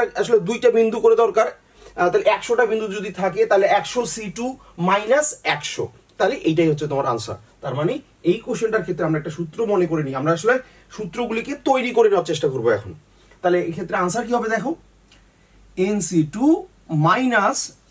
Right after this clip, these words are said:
এন। তাহলে এন বাহুবিশিষ্ট একটি, আহ, বহুভুজে এতগুলি কর্ণ সম্ভব। এবার আসো ত্রিভুজ। কয়টি ত্রিভুজ সম্ভব? খেয়াল করে দেখো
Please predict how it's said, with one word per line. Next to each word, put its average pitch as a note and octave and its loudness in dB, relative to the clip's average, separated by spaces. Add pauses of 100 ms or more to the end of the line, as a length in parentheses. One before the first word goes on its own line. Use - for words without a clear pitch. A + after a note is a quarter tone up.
এন। C#3 0 (880)
তাহলে - 0
এন E3 2
বাহুবিশিষ্ট E3+ 2
একটি, D#3 -6
আহ, C3 2
বহুভুজে D3+ 2 (400)
এতগুলি D#3 0
কর্ণ C#3+ 2
সম্ভব। B2+ 0 (720)
এবার D#3+ 2
আসো F#3+ 2 (520)
ত্রিভুজ। F3 0 (1200)
কয়টি A#3 2
ত্রিভুজ F#3+ -2
সম্ভব? C#3 -4
খেয়াল F#3 0
করে A3 2
দেখো F#3+ 2